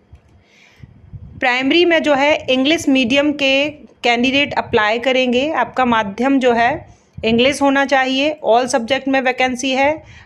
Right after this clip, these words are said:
Number of vacancy एटी फ़ाइव है, एससी की बारह है, एसटी की छः है, ओबीसी की बाईस है, ईडब्ल्यूएस की आठ है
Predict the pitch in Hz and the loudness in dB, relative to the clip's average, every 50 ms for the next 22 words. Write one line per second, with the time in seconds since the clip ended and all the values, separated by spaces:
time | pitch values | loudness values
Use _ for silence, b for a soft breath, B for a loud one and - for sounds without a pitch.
0 | B B 208 226 233 240 262 262 269 262 240 254 247 254 254 254 240 269 285 226 | B B -2 0 2 4 4 4 2 2 2 0 0 0 -2 -2 -2 -2 0 0
1 | 226 247 240 240 269 254 240 - 226 220 233 247 240 - 240 262 277 285 - - | 0 0 0 -2 -4 -4 -2 0 0 0 0 -2 -4 -6 -2 0 0 0 0 0
2 | 226 220 220 - - 269 262 247 247 254 269 269 262 208 214 202 202 214 233 254 | -2 -2 -4 -6 -6 -4 -4 -4 -4 -4 -2 -2 0 0 0 0 2 2 0 0
3 | 240 254 277 269 240 220 - - - 247 247 247 247 254 247 240 - - 233 240 | 0 0 0 0 0 0 -2 -4 -4 -4 -4 -4 -4 -6 -8 -8 -4 -2 0 0
4 | 247 240 277 285 277 233 226 214 208 240 233 233 254 247 247 254 247 202 202 190 | 2 2 2 2 2 2 2 2 0 -2 -4 -4 -6 -8 -6 -6 -4 -2 0 0
5 | 196 220 240 233 - 262 254 226 226 220 214 226 214 220 233 233 233 233 - 247 | 0 -2 -4 -4 -2 -2 -2 0 0 0 0 0 0 2 2 2 2 2 0 -2
6 | 240 - 190 196 208 214 208 226 269 294 320 | 0 0 2 0 0 -2 -2 -2 -2 -2 -2